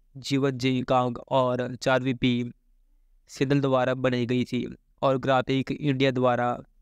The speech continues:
निर्मित है। दरअसल इसकी कहानी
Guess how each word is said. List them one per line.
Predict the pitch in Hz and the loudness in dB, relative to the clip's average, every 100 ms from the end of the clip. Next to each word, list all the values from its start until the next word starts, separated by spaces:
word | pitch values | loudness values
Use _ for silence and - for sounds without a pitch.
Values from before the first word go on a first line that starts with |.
| _ _ _ | _ _ _
निर्मित | 127 131 127 - | -2 0 0 -2
है। | 123 - - - _ _ _ _ _ 135 | -4 -4 -8 -10 _ _ _ _ _ -2
दरअसल | 151 156 165 156 | 2 2 2 -2
इसकी | - 151 - 151 | -2 -6 -2 -2
कहानी | 139 127 139 | 0 0 -2